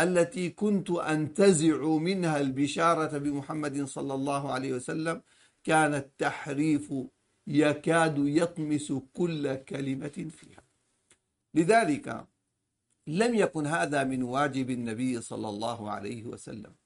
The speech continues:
يكفي أن يخبر أن الله قد أخبر عنه في توراته، وأن الله قد أخبر عنه في إنجيله. يكفي أن يخبر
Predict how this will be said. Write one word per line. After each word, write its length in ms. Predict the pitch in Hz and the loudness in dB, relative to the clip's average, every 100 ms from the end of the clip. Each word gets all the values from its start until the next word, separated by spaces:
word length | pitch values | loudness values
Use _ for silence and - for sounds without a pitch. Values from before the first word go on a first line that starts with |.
| _ _ _ - | _ _ _ 0
يكفي 440 | 156 190 - 202 | 0 0 0 2
أن 100 | 185 | 2
يخبر 480 | 196 233 - 131 113 - _ _ _ - | 0 -2 -2 -6 -6 -10 _ _ _ -4
أن 140 | 160 | 0
الله 520 | 160 156 170 165 165 | 2 2 4 4 4
قد 400 | 160 170 156 143 - | 2 0 0 -2 2
أخبر 600 | 190 202 - 151 147 151 | 4 4 0 -4 0 2
عنه 420 | 139 127 147 131 | 2 2 0 -2
في 240 | 120 117 110 | -6 -8 -8
توراته، 720 | 113 104 107 127 123 113 95 _ _ _ - | -8 -6 -2 -2 -2 -8 -12 _ _ _ -6
وأن 400 | 147 151 196 190 | -2 0 0 0
الله 500 | 175 165 185 170 165 | 0 2 2 2 0
قد 440 | - 160 139 131 - | 0 -2 -4 -8 0
أخبر 640 | 185 202 - - 143 147 | 4 4 2 -4 0 2
عنه 420 | 135 123 139 127 117 | 2 0 -2 -4 -6
في 240 | 117 104 | -8 -8
إنجيله. 500 | 104 - 127 113 104 - _ _ _ - | -8 -6 -6 -4 -8 -12 _ _ _ -2
يكفي 420 | 160 160 165 151 | 0 0 -4 -2
أن 80 | 147 | 0
يخبر 520 | 170 - 147 147 | 0 -2 -2 -2